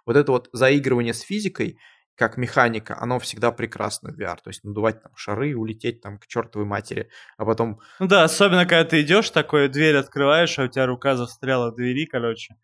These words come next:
Speaker 2: и она
Speaker 1: Нет,
Speaker 2: так
Speaker 1: это не
Speaker 2: трясётся, в общем, вот так. А, и дверь трясётся, и вы все трясётесь, у вас
Speaker 1: <laughs> Нет,
Speaker 2: дискотека,
Speaker 1: ошибки,
Speaker 2: короче.
Speaker 1: ошибки и баги, ошибки и баги, они везде бывают, я имею в виду хорошие,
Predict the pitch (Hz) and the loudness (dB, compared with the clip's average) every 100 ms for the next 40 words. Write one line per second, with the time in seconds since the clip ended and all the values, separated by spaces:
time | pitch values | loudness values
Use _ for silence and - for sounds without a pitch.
0 | - _ - 131 131 120 117 110 131 131 | -20 _ -2 0 2 2 0 0 0 0
1 | 147 170 175 143 131 127 135 127 131 143 | 2 2 2 0 2 0 -2 0 0 2
2 | 127 120 _ _ _ _ 127 127 127 127 | 0 -2 _ _ _ _ 0 2 2 2
3 | 120 135 147 147 139 135 131 151 160 165 | 0 2 4 4 2 -4 -2 2 2 2
4 | 139 131 131 - 131 127 123 147 147 123 | 2 4 2 2 4 4 6 6 6 2
5 | 123 127 123 135 123 135 139 131 226 220 | 0 0 4 4 6 4 4 6 4 2
6 | 165 107 135 190 202 - 127 143 233 175 | -4 0 2 4 2 -4 0 0 0 -4
7 | - 113 160 160 127 110 151 143 110 120 | -4 -2 -2 -2 -4 2 4 4 0 0
8 | 113 113 117 104 143 165 117 113 127 127 | -4 0 0 2 2 2 2 2 2 0
9 | 110 - 120 131 - 101 98 | -2 0 2 2 0 -6 -8